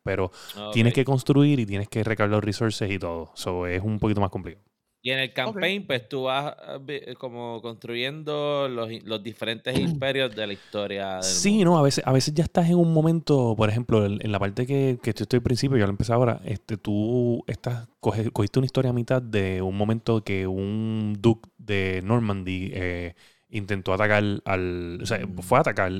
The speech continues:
Speaker 1: a, al rey de Inglaterra y lo mata. Y cómo él per-, este, tenía que, eh, ir a dominar y crear estos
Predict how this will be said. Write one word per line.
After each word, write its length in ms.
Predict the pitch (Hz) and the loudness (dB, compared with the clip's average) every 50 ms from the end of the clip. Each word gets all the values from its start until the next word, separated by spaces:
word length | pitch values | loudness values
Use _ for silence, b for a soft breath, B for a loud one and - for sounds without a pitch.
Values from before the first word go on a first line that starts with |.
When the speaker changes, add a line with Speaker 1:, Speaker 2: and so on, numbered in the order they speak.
| - - | -6 -4
Speaker 1:
a, 460 | 101 95 92 92 92 90 90 90 92 | -4 -2 -2 -2 -4 -6 -6 -8 -8
al 200 | - - 95 92 | -8 -8 -8 -6
rey 140 | - - 98 | -4 -4 -4
de 80 | 98 98 | -4 -4
Inglaterra 400 | 101 92 90 90 92 90 95 - | -6 -6 -8 -8 -6 -8 -6 -4
y 180 | - 123 123 117 | -2 -2 0 0
lo 120 | 101 98 | 0 0
mata. 380 | 95 92 90 87 95 87 - b b b b b | -2 -4 -6 -6 -8 -10 -12 b b b b b
Y 100 | - 117 | -16 -12
cómo 460 | 107 - 113 107 107 113 117 117 117 120 | -4 0 2 2 2 2 0 0 0 0
él 160 | 120 120 117 | 0 -2 -2
per-, 280 | - 107 104 107 - | -2 -6 -6 -4 -6
este, 280 | 110 98 - - - 104 | -8 -8 -10 -10 -14 -8
tenía 420 | - 98 92 98 117 131 123 104 | -8 -6 -6 -4 -2 -2 -2 -4
que, 380 | 98 101 92 90 90 87 82 b b b b b b b b b - - | -4 -6 -6 -6 -6 -8 -10 b b b b b b b b b -8 -6
eh, 140 | 98 98 82 | -6 -4 -2
ir 360 | - 117 135 143 131 131 - | -2 -2 0 0 0 -2 -2
a 140 | - 101 98 | -2 -2 0
dominar 480 | 98 101 95 98 95 95 101 120 127 123 | 0 -2 -2 -2 -2 -2 0 0 0 0
y 80 | 107 | 0
crear 280 | - 98 92 90 92 104 | -2 -4 -4 -4 -4 -4
estos 320 | 113 - - 131 120 120 | -4 -2 -2 -2 -2 -2